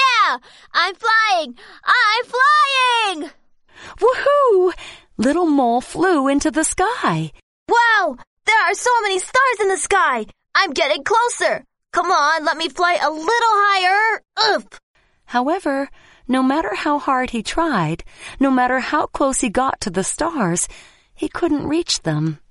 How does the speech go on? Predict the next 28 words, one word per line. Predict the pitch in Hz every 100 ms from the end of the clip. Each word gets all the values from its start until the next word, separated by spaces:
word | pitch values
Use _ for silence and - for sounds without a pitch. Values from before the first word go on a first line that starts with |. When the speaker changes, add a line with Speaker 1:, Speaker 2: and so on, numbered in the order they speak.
| _
Speaker 1:
<gasps> | _ _
"Oh, | 370 392 277 - 269 311 311 302 262 302 320 311 427 294 - - -
I'm | - 294 311
getting | 285 330 - 269
tired. | 247 349 415 269 370 262 262 285 - _ _ _ _ _ -
Oh | 320 370 370 359
no! | 415 453 415 453 554 587 539 508
Help!" | 554 554 539 539 539 453 - - - -
Speaker 2:
Suddenly, | - - 262 220 151 139 151 - -
the | 185 165
wind | 214 247
blew | 208 180 165
over | 151 143 147 147 - -
and | 185 180
scattered | - - 226 226 254 220
the | 233 -
feathers | 175 165 165 -
on | - 190
the | 175
little | 170 208 226
mole's | 202 180 180 185
wings. | 214 220 160 147 - - - - _ _ _
Unfortunately, | 277 269 - 262 220 - 196 180 - 180 175 180 - _ -
he | 269
fell | 240 - 262 180 175
to | -
the | 214 214
ground. | 220 208 175 156 156